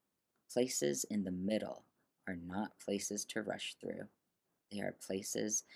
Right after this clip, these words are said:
to be sanctified. End quote. That was a lot of text, but for good reason. Rabbi Kukla explained it best. "The in-between, the liminal, is the most holy."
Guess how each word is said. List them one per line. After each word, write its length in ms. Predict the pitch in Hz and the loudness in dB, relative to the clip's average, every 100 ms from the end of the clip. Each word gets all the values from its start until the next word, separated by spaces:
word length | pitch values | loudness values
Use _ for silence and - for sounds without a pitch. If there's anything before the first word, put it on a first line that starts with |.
| - - | -20 -6
to 140 | 90 | -6
be 100 | - | -4
sanctified. 920 | - - 92 - - - - - - _ _ _ _ _ _ _ _ _ _ - | -4 -4 -4 -6 -12 -14 -14 -14 -18 _ _ _ _ _ _ _ _ _ _ -10
End 180 | 95 - - | -10 -10 -8
quote. 360 | - - _ _ _ _ _ _ _ 143 | -8 -8 _ _ _ _ _ _ _ 6
That 160 | 127 | 8
was 100 | 127 | 6
a 60 | 113 | 4
lot 320 | 101 104 101 | 4 2 2
of 120 | - | -2
text, 520 | - - - - - - _ _ _ 131 | -6 -6 -6 -10 -10 -16 _ _ _ 2
but 100 | 127 | 4
for 140 | 147 | 6
good 260 | 135 135 120 | 6 6 8
reason. 460 | 139 143 95 - - _ _ _ _ 117 | 6 6 -2 -6 -14 _ _ _ _ 2
Rabbi 320 | 131 131 135 | 4 8 6
Kukla 500 | 135 110 - 98 92 - | 4 -2 2 2 2 -2
explained 480 | - - 107 101 | -4 2 4 4
it 160 | 101 - | 0 -4
best. 460 | 95 92 - - - _ _ _ _ | -6 -6 -8 -8 -12 _ _ _ _
"The 160 | 104 | 0
in-between, 720 | 120 127 131 - 131 127 135 135 _ _ | 4 4 4 4 6 6 4 -2 _ _
the 80 | 101 | -6
liminal, 600 | 98 117 127 127 123 127 _ _ - | 0 6 8 8 4 -2 _ _ -8
is 100 | - | -4
the 100 | 98 | 0
most 300 | 107 104 - | 2 0 -2
holy." 460 | - 104 90 - | 2 2 2 -12